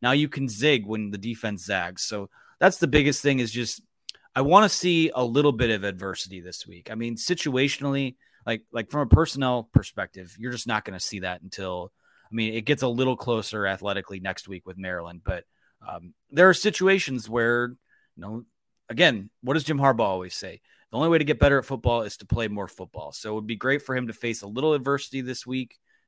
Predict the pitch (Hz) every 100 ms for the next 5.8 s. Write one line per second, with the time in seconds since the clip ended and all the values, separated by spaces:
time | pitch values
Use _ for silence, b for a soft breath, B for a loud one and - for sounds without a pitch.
0 | - 104 98 107 101 98 98 _ 104 -
1 | 113 104 98 101 92 - 95 92 90 107
2 | - 139 135 113 143 147 120 110 107 107
3 | 107 104 b b 135 135 165 180 170 135
4 | 123 _ 123 131 170 151 131 117 98 107
5 | - 104 - 110 - 101 98 95